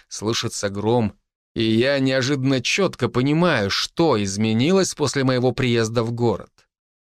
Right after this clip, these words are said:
Дождя практически нет, но есть явственное ощущение, что он идёт. В голове роятся вопросы. Начать с того, успел ли Сергей Иванович перенастроить установку,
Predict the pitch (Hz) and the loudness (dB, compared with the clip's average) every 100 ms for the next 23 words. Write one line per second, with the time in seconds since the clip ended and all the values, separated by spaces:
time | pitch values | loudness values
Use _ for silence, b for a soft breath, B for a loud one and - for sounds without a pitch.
0 | _ _ _ - 92 90 98 104 113 101 | _ _ _ -20 -12 -10 -8 -4 -2 -2
1 | - 104 101 - 123 - - - 110 104 | -4 -6 -8 -6 -6 -4 -6 -6 -2 0
2 | 113 156 117 - - _ _ _ _ _ | 2 2 -2 -8 -20 _ _ _ _ _
3 | - 104 110 127 - 123 131 156 - 160 | -4 -2 0 0 -2 -2 0 -2 -2 0
4 | 156 151 - 135 - 135 - 160 147 127 | 0 0 -4 -4 -2 -2 -2 -2 -2 -2
5 | - - 110 - 156 151 104 - _ 110 | -2 -2 -4 -2 -2 0 0 -6 _ -4
6 | 101 104 139 110 - _ _ _ _ _ | -4 -2 -2 -4 -8 _ _ _ _ _
7 | _ _ _ _ _ 104 107 110 120 117 | _ _ _ _ _ -8 -2 2 2 2
8 | 120 170 185 151 135 - 165 170 117 98 | 2 2 2 0 -2 -4 -2 -2 -2 -2
9 | 90 104 90 - _ _ _ _ 110 - | -2 -8 -12 -16 _ _ _ _ -12 -6
10 | 113 - - 113 113 - 127 110 - 190 | -6 -6 -4 -2 -2 -4 -10 -10 -4 0
11 | 175 113 101 - 117 117 131 139 147 131 | 2 2 -2 -2 -4 0 0 0 0 0
12 | - - 147 143 127 - 156 143 143 - | -2 -2 0 0 0 0 0 0 -4 0
13 | 170 151 95 - 78 | 2 2 0 -6 -20